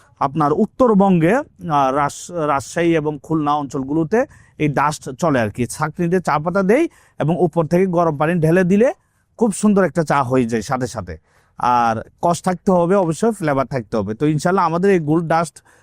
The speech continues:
চা আমরা গ্যারান্টি দিয়ে দিচ্ছি, যে কোনো কোম্পানির সাথে আপনি কম্পেয়ার করতে পারবেন। খুবই ভালো মানের চা, আহ, পাতা দিয়ে থাকি আমরা এখানে। তারপর হচ্ছে যে এই যে ব্ল্যাক সিডি, একেবারে পাউডার, অতিরিক্ত লিখে থাকতে হবে এবং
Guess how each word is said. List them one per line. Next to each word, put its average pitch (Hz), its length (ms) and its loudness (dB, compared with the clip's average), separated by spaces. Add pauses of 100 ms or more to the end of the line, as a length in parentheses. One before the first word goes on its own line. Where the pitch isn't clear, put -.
(120)
চা 170 100 0
আমরা 165 240 2
গ্যারান্টি 151 340 2
দিয়ে 160 180 6
দিচ্ছি, 165 400 2 (380)
যে 143 180 2
কোনো 156 220 0
কোম্পানির 160 360 0
সাথে 160 240 -2
আপনি 156 180 0
কম্পেয়ার 131 380 4
করতে 131 240 0
পারবেন। 165 300 0
খুবই 190 240 4
ভালো 127 260 6
মানের 107 220 4
চা, 120 260 0 (380)
আহ, 123 200 2
পাতা 139 260 0
দিয়ে 143 240 8
থাকি 139 240 2
আমরা 156 200 4
এখানে। 202 300 2 (280)
তারপর 156 240 2
হচ্ছে 156 200 2
যে 277 180 2 (260)
এই 269 200 4
যে 202 120 6
ব্ল্যাক 160 320 4
সিডি, 135 360 4 (260)
একেবারে 285 400 2
পাউডার, 170 360 0 (380)
অতিরিক্ত 202 600 4
লিখে 214 400 6
থাকতে 226 320 0
হবে 233 300 4
এবং 208 440 2